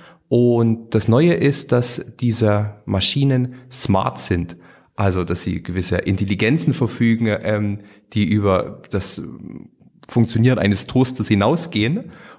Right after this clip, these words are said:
Und dass wir mit diesen mehr oder minder intelligenten Maschinen zusammenwirken und dass wir Dinge auch von diesen Maschinen zusehends erwarten, zum Beispiel von einem autonom fahrenden Auto oder von Exoskeletten, also Dingen, die uns unterstützen und helfen und die auch Teil unserer Körper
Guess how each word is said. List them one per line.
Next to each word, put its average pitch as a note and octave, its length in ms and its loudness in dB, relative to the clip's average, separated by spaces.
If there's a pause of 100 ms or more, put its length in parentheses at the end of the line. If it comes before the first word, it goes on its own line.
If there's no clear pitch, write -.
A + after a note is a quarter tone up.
(120)
Und B2+ 460 2
dass A2+ 180 -2
wir A2+ 220 2
mit D3 360 0
diesen C3 340 -2 (580)
mehr A2+ 220 2
oder A#2+ 120 2
minder D#3 300 4
intelligenten A#2+ 640 -2
Maschinen B2 720 0 (160)
zusammenwirken G2 1080 0
und F#2+ 320 -4
dass G2+ 140 -2
wir G2+ 80 0
Dinge B2 340 2
auch G#2 80 0
von A2+ 160 0
diesen G#2 240 0
Maschinen A2 460 0
zusehends A2+ 460 0
erwarten, C3+ 460 0
zum A#2+ 140 2
Beispiel A2+ 220 2
von A#2 180 -2
einem A2+ 100 0
autonom A2+ 500 2
fahrenden G#2+ 580 -2 (260)
Auto B2 540 0 (340)
oder A2+ 320 2
von G2 360 -2
Exoskeletten, G#2 840 0
also G#2 240 0
Dingen, A2 300 2
die G2+ 80 0
uns G2 140 -2
unterstützen G#2 540 -2
und G2 200 -2
helfen C3+ 320 2
und G#2 100 0
die A#2+ 80 2
auch - 80 -2
Teil B2 220 0
unserer B2+ 320 0
Körper C#3+ 420 0